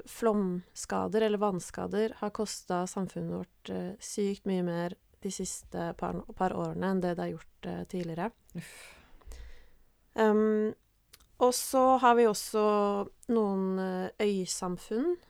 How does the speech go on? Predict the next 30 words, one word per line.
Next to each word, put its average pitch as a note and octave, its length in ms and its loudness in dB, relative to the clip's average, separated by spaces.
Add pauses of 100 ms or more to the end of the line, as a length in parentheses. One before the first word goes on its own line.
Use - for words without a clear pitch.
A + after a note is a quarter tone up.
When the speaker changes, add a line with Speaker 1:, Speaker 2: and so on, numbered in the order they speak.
Speaker 1:
eller G#3 220 -4
øyområder, F#3 720 -2
hvor B3 140 -2
folk G3+ 200 -6
bor F#3+ 200 -6
på, B3+ 240 -2
hvor, A#3 160 -4
som G#3+ 180 -2
mest G3 160 -4
sannsynlig F3+ 420 -2
vil F3+ 160 -4
komme F#3 300 -2
under E3+ 220 -4
vann. G3+ 280 -2
Venezia, G#3+ 460 2
for G3+ 80 -2
eksempel. F#3+ 420 -2 (840)
Speaker 2:
Mm. F#3+ 440 -2
Speaker 1:
Om, A3 340 2
eh, G#3 800 0
åtti, G#3+ 500 -2
hundre G3+ 280 0
år, A#3+ 160 2
så A#3 100 0
er G#3 40 0
det G3 100 -4
ikke F#3+ 140 -6
sikkert - 140 -10
at F3+ 100 -6
Venezia, F3+ 600 -4